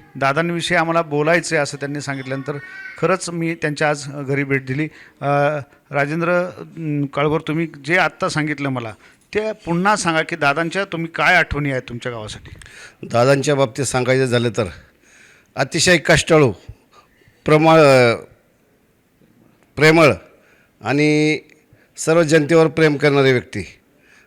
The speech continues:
Speaker 2: आपण दादांच्या बाबतीत सांगायचं, अजून सांगायचं झालं तर दादा सकाळी पहाटे उठून काम करायचे. आम्ही पाहिलं कित्येक वेळा की अधिकाऱ्यांच्या अगोदर दादा सहा वाजता कुठं पुलाचं काम असतील, इमारतीचं काम असतील,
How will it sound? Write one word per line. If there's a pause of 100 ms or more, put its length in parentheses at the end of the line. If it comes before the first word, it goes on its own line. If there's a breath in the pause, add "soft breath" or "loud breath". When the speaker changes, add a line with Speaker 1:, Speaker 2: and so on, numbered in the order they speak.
Speaker 2:
आपण
दादांच्या
बाबतीत
सांगायचं,
अजून
सांगायचं
झालं
तर (600 soft breath)
दादा
सकाळी (200)
पहाटे (600 soft breath)
उठून
काम
करायचे. (680 soft breath)
आम्ही
पाहिलं (280)
कित्येक
वेळा (540 soft breath)
की
अधिकाऱ्यांच्या
अगोदर
दादा
सहा
वाजता
कुठं
पुलाचं
काम
असतील,
इमारतीचं
काम
असतील,